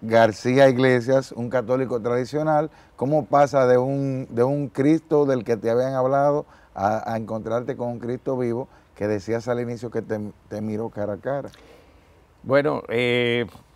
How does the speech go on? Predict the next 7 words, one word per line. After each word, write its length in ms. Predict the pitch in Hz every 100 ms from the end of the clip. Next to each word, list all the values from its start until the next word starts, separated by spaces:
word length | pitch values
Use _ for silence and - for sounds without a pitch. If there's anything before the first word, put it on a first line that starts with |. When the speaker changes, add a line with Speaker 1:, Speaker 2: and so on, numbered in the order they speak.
| _ - -
Speaker 2:
yo 200 | 143 156
duré 220 | 175 151
muchos 360 | 131 120 123 123
años 400 | 120 113 80 -
sin, 480 | 90 80 69 57 - - _ _ _
sin 480 | - 90 90 76 85
vivir 400 | 90 117 131